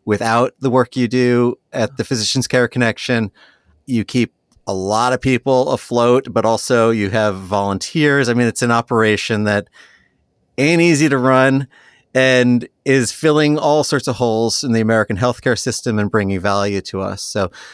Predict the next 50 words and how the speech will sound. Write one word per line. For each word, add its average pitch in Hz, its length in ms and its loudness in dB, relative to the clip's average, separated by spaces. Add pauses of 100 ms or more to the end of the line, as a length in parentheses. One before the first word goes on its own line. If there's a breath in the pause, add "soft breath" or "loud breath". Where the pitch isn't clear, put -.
(480 loud breath)
my 156 280 2
listeners 220 520 0
may 135 240 4
not 131 280 0
know 123 440 4
too 120 200 -6
much 110 240 -2
about 127 520 0
the 107 160 -6
Physicians 107 460 -6
Care 104 180 -4
Connection, 107 440 -6
though. 123 100 -4
So 135 140 -4
I 147 40 2
wanna 175 200 0
start 120 280 0
with, 110 280 -4
just - 200 -4
tell 262 140 4
us 220 140 0
about 139 240 4
it 131 80 2
a 123 40 2
little 120 220 2
bit 120 340 2
and, 120 240 0
you 127 80 -2
know, 104 60 -2
how 123 200 0
it 117 60 -2
came 120 220 0
about 104 600 2
and 98 260 -4
sort 107 180 -4
of 98 60 -2
what 113 140 -2
you 95 100 -6
do 95 320 -2
a - 0 -
little 90 220 -4
bit. 95 100 -4
I, 117 120 0
and 127 180 0
there's 113 140 2
a 107 60 0
lot 110 360 -2
to 123 80 -6
talk 104 260 -2
about, 104 400 0